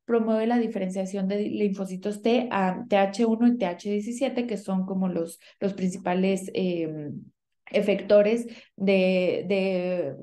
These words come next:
que haya daño en la, en la vaina de mielina de las neuronas, ¿no? Este es un, eh, un,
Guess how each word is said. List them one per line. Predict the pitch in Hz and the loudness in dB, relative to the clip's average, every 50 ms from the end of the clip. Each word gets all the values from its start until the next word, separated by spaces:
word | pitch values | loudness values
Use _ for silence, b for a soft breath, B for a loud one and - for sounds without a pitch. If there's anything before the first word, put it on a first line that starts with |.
| - - | -8 -2
que | - 214 | 0 2
haya | 190 190 196 208 202 208 | 4 4 4 4 4 4
daño | 190 196 185 190 190 196 196 196 | 4 2 2 2 2 2 2 2
en | 190 180 | 0 0
la, | 175 165 165 - | -2 -2 -4 -2
en | - 190 | -2 -2
la | 180 175 | 0 0
vaina | 170 170 175 175 180 180 | 0 -2 -2 -4 -4 -6
de | 180 175 | -6 -6
mielina | 175 170 165 165 165 170 170 170 | -6 -6 -4 -4 -4 -4 -2 -2
de | 170 170 | -2 -2
las | - 156 156 175 | -4 -4 -6 -8
neuronas, | 170 165 190 - - - - - - - | -8 -8 -8 -8 -10 -10 -12 -14 -8 -4
¿no? | 196 233 - - - - _ _ _ _ _ _ _ _ _ _ _ _ _ _ _ _ _ _ _ _ _ _ _ _ _ _ _ _ _ _ _ _ _ _ _ _ _ _ _ _ _ _ _ _ _ _ _ _ _ _ _ _ _ | -2 -2 -2 -2 -6 -14 _ _ _ _ _ _ _ _ _ _ _ _ _ _ _ _ _ _ _ _ _ _ _ _ _ _ _ _ _ _ _ _ _ _ _ _ _ _ _ _ _ _ _ _ _ _ _ _ _ _ _ _ _
Este | - 269 294 302 294 302 - - 349 349 349 339 320 320 - 247 254 | 4 4 4 4 4 2 2 4 4 6 6 4 4 4 6 6 6
es | 262 247 254 277 | 6 4 2 2
un, | 262 262 269 269 262 262 262 262 262 - 240 | 2 2 2 2 2 2 2 2 0 0 0
eh, | - 226 214 208 208 208 202 202 202 202 208 202 196 190 - - - _ - 151 - - - _ | 0 2 2 4 4 6 6 4 4 4 4 4 2 2 -2 -8 -18 _ -6 -6 -6 -6 -10 _
un, | - 226 240 240 240 247 247 240 233 226 190 - - - - | 2 4 6 6 6 6 6 6 4 4 0 -4 -8 -12 -18